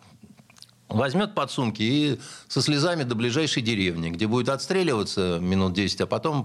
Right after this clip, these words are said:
пу-, пулю в голову себе пустит. Это тогда была п-, практика, это, я помню, кошмар был любого, значит, офицера, который, э, э, з-, знал, как ходил, э,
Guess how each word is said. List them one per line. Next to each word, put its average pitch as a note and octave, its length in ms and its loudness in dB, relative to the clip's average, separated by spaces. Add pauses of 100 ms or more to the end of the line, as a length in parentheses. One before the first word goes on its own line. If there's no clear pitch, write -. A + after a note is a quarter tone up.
пу-, B2+ 120 -8
пулю B2 260 2
в F#2+ 60 0
голову E2 340 2
себе D#2 220 -2
пустит. - 360 -14 (1080)
Это G#2+ 560 0 (300)
тогда D3+ 340 -2
была F#2 280 0
п-, G#2+ 220 -10
практика, - 460 -4
это, F2+ 140 -2
я A2 80 -4
помню, C3 260 0
кошмар D#3 420 -2
был G2+ 160 0
любого, G2+ 540 0
значит, F#2 300 0
офицера, A2 480 0
который, E2 640 -2
э, D#2+ 680 -4
э, E2+ 420 -2
з-, F2 200 0
знал, A2 240 0
как - 160 -12
ходил, F2 520 -4
э, C#2+ 140 -10